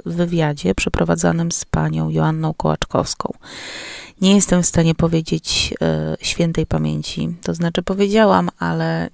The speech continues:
jakoś nie przechodzi mi przez gardło powiedzieć o tym przed imieniem i nazwiskiem tej cudownej kobiety, więc wybaczcie, jeśli ktoś poczuje się urażony, bo tak, ten podcast jest nagrywany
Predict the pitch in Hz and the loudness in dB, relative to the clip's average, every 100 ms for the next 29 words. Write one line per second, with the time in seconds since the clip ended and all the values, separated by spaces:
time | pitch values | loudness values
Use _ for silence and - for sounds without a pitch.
0 | - - 185 175 165 - 175 - 175 170 | -12 -6 -4 -2 -4 -2 -4 -4 -4 -2
1 | 170 165 165 - 160 - 165 165 160 165 | -2 -4 -4 -6 -8 -4 -4 -4 -4 -6
2 | 165 160 156 160 - 160 160 - 175 170 | -6 -6 -6 -8 -8 -8 -4 -2 -2 -2
3 | 165 160 160 160 160 160 165 - - - | -4 -2 -2 -2 -4 -4 -6 -10 -8 -10
4 | - - - - - - - - 170 175 | -10 -14 -18 -16 -16 -18 -8 0 0 2
5 | 170 170 175 165 160 160 156 170 196 220 | 0 2 0 0 -2 -4 -2 -2 0 -2
6 | _ - 165 160 160 160 151 156 - - | _ -8 -4 -4 -4 -6 -2 -2 -4 -6
7 | 190 196 185 - - 170 - 170 170 165 | -4 -2 -4 -10 -10 -10 -8 -8 -6 -6
8 | - 165 160 160 160 175 185 160 - 180 | -4 -4 -4 -4 -4 -4 -4 -8 -4 -2
9 | 190 - - 165 165 160 - 160 - 175 | -2 -4 -6 -6 -6 -8 -6 -8 -4 -4
10 | 165 - 156 156 156 156 156 160 | -4 -4 -6 -4 -4 -4 -4 -6